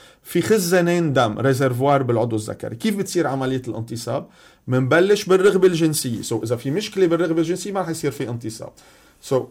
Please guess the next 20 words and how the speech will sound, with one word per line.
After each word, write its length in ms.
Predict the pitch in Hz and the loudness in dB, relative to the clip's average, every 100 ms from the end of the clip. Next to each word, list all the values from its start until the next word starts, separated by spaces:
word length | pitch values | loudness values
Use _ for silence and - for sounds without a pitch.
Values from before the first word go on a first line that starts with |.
| - | -4
بدنا 120 | 131 | -2
نتأكد 400 | 139 185 180 127 | 0 0 0 0
هل 80 | 139 | 2
المشكلة 340 | 143 151 156 | 0 -2 0
رغبة 440 | 156 165 165 180 180 - _ | 2 2 2 0 -2 -14 _
منيحة؟ 380 | 143 143 160 160 | -4 -2 -2 -2
إذا 220 | - 127 | -4 0
الرغبة 340 | 131 165 190 190 | 2 2 0 0
منيحة 420 | 180 165 160 170 | 0 -2 -2 -4
بيكون 300 | 143 127 165 | -6 -2 -2
واحد 320 | 160 165 147 | 0 -2 -4
عنده 260 | 123 135 131 | -4 -2 0
رغبة 380 | 156 165 127 113 - _ _ _ - | 0 0 -6 -8 -12 _ _ _ -8
بالعلاقة 440 | 135 131 156 147 | -2 2 2 2
الجنسية، 520 | 139 131 127 123 127 | 0 0 -4 -4 -6
بتبعت 540 | 131 - 185 147 123 - | -6 -2 0 0 -2 -4
من 220 | 135 185 | -2 0
ال-، 240 | 190 175 - | 0 -2 -6
العقل 540 | 139 131 151 156 131 117 - _ - | -4 -2 -4 -4 -6 -6 -14 _ -8
مسج. 560 | 127 170 190 110 131 | 0 2 2 -2 -6